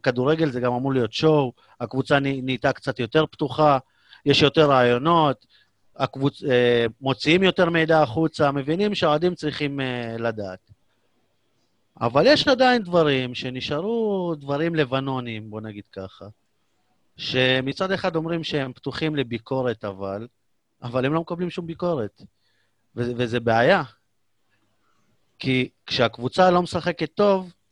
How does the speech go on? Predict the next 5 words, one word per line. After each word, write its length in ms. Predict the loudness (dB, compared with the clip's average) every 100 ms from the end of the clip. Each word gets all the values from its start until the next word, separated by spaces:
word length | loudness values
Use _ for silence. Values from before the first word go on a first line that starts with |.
| -14
הכי 240 | -6 -6
קל 200 | -2 0 2
לבוא 340 | 2 2 2 2 -2 -6
ולהגיד 460 | -4 -2 -2 -2
לעיתונאים 760 | -2 -2 -2 -6 -4 -4 -4